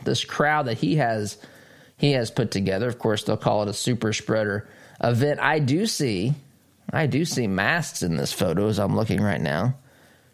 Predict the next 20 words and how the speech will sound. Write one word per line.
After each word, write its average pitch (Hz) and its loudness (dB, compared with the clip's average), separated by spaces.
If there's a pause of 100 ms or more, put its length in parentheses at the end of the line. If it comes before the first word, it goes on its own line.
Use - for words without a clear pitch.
(380)
So - -2
everybody 113 2
should 113 2
be 95 2
safe 117 0
because 104 0
we 107 2
know 107 2
that 107 0
masks 107 -2 (640)
prevent 117 0
the 117 2
spread 110 0
of 107 -4 (240)
covid, 117 0
they're 110 0
telling 101 0
us 95 -2
now. 107 0 (360)
Anyway, 143 0